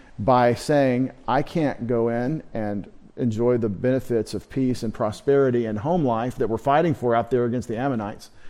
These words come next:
I can't do this while your ar-, the armies of the Lord are out in battle and the ark of the Lord is out with the armies.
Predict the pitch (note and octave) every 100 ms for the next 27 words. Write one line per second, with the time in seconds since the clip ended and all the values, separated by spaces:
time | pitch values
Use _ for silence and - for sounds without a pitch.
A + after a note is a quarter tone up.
0 | - - - - C3 - F#3 C3 D3 F3
1 | C#3+ - C#3 C3+ C3 C3+ B2+ - C3+ C#3
2 | A#2 D#3 E3+ C#3+ B2+ A#2+ D3 E3 B2+ B2+
3 | B2+ C#3 F3+ C3+ A2+ C3+ C3 D3 G#3 -
4 | D3 C#3 C3+ B2 A#2 A#2 D#3 F3 E3 D#3
5 | G#3 C#3+ A2+